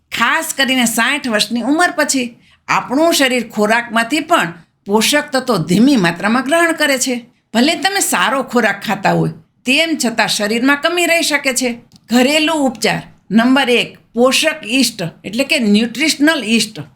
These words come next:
દરરોજ એક ચમચી ન્યુટ્રિશનલ યીસ્ટ ભોજન સાથે મિક્સ કરીને ખાઓ. આ એક શાકાહારી સ્ત્રોત છે અને સરળતાથી પચી પણ જાય છે. નંબર બે, દહીં અને છાશ. દહીં અને છાશ જેવા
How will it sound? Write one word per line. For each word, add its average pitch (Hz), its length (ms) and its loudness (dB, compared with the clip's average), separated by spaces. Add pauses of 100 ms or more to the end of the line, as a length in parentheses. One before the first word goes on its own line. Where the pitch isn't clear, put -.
(240)
દરરોજ 226 520 2 (140)
એક 330 280 2
ચમચી 262 380 0
ન્યુટ્રિશનલ 220 760 2
યીસ્ટ 247 360 -2 (380)
ભોજન 220 420 2
સાથે 262 300 0 (100)
મિક્સ 226 340 2
કરીને 247 360 2
ખાઓ. 302 300 -2 (400)
આ 220 240 0
એક 311 180 -4
શાકાહારી 233 640 0
સ્ત્રોત 220 440 0
છે 160 180 -4 (320)
અને 170 200 2
સરળતાથી 185 720 -2
પચી 262 300 -2
પણ 320 160 2
જાય 294 200 2
છે. 262 160 -2 (400)
નંબર 277 420 4
બે, 254 160 2 (300)
દહીં 277 460 4
અને 240 240 2
છાશ. 254 320 -2 (360)
દહીં 240 480 4
અને 240 220 -2
છાશ 226 360 0
જેવા 220 300 2